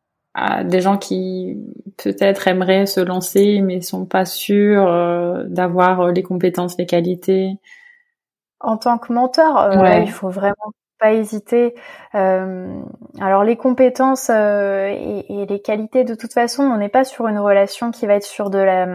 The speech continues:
Speaker 2: de la technique en fait. Donc déjà, euh, euh, il faut s'enlever ce poids-là. Euh, vous n'allez pas devenir un professeur de, <laughs> de jeunes
Speaker 1: Mm.
Speaker 2: vétérinaires.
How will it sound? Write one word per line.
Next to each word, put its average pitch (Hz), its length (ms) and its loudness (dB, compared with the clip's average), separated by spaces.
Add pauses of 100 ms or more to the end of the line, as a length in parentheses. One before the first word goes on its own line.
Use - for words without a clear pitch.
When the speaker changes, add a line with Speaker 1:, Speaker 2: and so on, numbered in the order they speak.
(320)
Speaker 2:
de 202 160 -10
la 202 100 4
technique 269 400 0
en 214 80 -6
fait. 196 240 -8
Donc 185 180 -10
déjà, 202 420 2
euh, - 20 -10 (560)
euh, 180 420 0
il 190 80 -10
faut - 160 -12
s'enlever 214 380 -2
ce 226 120 -4
poids-là. 208 500 4 (160)
Euh, 190 120 0
vous 190 120 -6
n'allez 190 180 2
pas 233 80 0
devenir 202 280 -2
un 180 60 -2
professeur 226 760 -2
de, 190 340 -2 (240)
<laughs> - 0 -
de 214 360 2
jeunes 220 220 4
Speaker 1:
Mm. 220 60 0
Speaker 2:
vétérinaires. 202 580 0